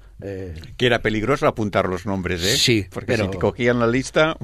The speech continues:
Speaker 1: ya sabíamos lo que, ya sabíamos que ya teníamos experiencia <laughs> sobre la clandestinidad y, y empezamos a crear la, las comisiones obreras y eso. Y el primer paro que hicimos en esto,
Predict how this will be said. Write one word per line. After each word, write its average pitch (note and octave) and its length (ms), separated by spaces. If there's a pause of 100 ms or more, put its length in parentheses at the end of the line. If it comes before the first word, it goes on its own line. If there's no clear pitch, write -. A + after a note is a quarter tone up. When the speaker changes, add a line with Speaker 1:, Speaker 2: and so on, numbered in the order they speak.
(360)
Speaker 1:
ya C3+ 180
sabíamos B2+ 480
lo A2+ 160
que, G#2+ 360
ya C3 240
sabíamos A#2 300
que G#2 140
ya C3 200
teníamos A#2+ 360
experiencia A2 520
<laughs> A2+ 60
sobre A#2+ 200
la A#2 120
clandestinidad A#2 720 (400)
y, D3 60
y C#3 300
empezamos C#3 520
a C3+ 60
crear G#2+ 300
la, F#2 320
las F2 240
comisiones F#2 420
obreras F#2 460
y F#2 100
eso. E2 180 (760)
Y A2+ 300
el G#2 240
primer B2+ 360
paro B2+ 280
que - 100
hicimos A2 560
en G2+ 220
esto, A#2 340